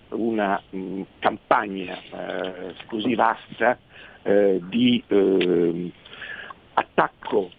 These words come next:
al, a, all'Occidente, eh, ovvero attacco ad alcune, eh,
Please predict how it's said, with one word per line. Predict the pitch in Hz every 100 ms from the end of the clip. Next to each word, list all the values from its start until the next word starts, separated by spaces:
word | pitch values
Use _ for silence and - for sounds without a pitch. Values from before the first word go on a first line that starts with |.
| - -
al, | 104 104 104 101 95 95 90 87 82 82 82 85
a, | 90 -
all'Occidente, | 98 95 101 - 107 123 113 107 - 123 127 117
eh, | 104 90
ovvero | 95 90 98 98 85 73 - _
attacco | - - 127 - 113 90 -
ad | 113 92 92 95
alcune, | - 87 - 127 135 120 98 85 -
eh, | 80 80 76 76 73 78